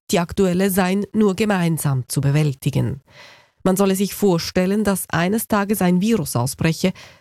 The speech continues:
das sich so schnell verbreite wie Corona, aber so tödlich sei wie Ebola.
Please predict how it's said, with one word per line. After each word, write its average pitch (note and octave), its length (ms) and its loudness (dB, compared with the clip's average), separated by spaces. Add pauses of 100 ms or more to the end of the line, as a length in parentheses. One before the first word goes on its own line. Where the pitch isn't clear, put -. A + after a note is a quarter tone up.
das E3 180 0
sich - 300 -6
so F3 260 2
schnell D#3 300 0
verbreite D3+ 500 -2
wie D#3 80 2
Corona, F3 560 0 (320)
aber E3 240 0
so F#3+ 200 -2
tödlich F#3+ 500 -2
sei C3 220 0
wie F3+ 120 -2 (140)
Ebola. D3+ 400 0